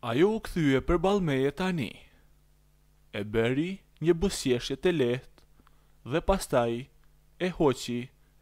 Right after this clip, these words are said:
edhe mbulesën. "Eja dhe afrohu me afër", më tha mua Kunata. Por unë, aq i nxehur sa qisha, nuk mund të duroja atë afërsi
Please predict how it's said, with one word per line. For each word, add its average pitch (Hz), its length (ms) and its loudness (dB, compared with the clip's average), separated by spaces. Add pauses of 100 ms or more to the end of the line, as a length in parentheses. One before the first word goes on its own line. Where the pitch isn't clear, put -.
(100)
edhe 151 240 -2
mbulesën. 170 640 -2 (1700)
"Eja 185 340 2 (180)
dhe 175 240 0
afrohu 135 540 4 (120)
me 160 140 -2
afër", 160 500 0 (800)
më 104 120 -6
tha 175 240 -4
mua 143 320 -2
Kunata. 175 580 -4 (1160)
Por 113 160 2
unë, 151 380 -4 (580)
aq 185 320 -2
i - 20 0
nxehur 139 540 2
sa 180 200 2
qisha, 120 600 0 (680)
nuk 139 320 -4
mund 185 180 -2
të 190 160 2
duroja 120 500 2 (300)
atë 165 240 -4
afërsi 170 640 0